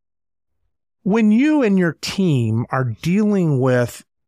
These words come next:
leaders, let's say C E Os, what feeling of a C E O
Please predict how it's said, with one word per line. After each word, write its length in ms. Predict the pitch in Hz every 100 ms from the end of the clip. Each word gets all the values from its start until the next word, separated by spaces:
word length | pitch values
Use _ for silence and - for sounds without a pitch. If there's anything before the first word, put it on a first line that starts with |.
| _
leaders, 640 | 143 135 139 123 98 92
let's 160 | 143 127
say 160 | 151 120
C 400 | - 139 120 123
E 60 |
Os, 380 | 117 107 120 - _ _ _ _ _ _ _ _ _
what 380 | - 180 277 339
feeling 880 | - - - 202 190 147 117 110 120 -
of 220 | 156 143
a 40 | 131
C 360 | - - 185 156
E 240 | 151 143
O 420 | 135 123 107 113